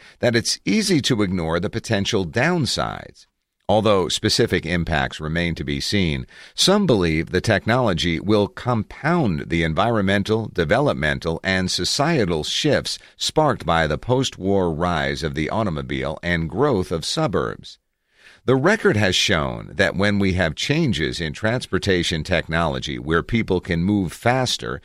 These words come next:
you have more sprawl, says Eric Morris, a transportation expert at Clemson University. And here, autonomous means faster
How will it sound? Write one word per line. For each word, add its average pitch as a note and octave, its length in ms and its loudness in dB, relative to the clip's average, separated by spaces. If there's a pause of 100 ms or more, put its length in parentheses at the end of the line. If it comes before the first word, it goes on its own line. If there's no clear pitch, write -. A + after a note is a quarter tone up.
(200)
you A2 180 2
have G2 240 2
more G#2+ 440 2
sprawl, C3+ 680 -2 (220)
says E2 320 2
Eric E2+ 340 2
Morris, E2 480 0 (280)
a D#2 80 0
transportation E2+ 840 0
expert D2 460 -4
at C#2+ 120 -4
Clemson F#2 420 -2
University. D#2 640 -2 (500)
And F#2+ 220 2
here, A#2 440 2 (280)
autonomous G2+ 840 2
means F2+ 340 0
faster A#2+ 640 0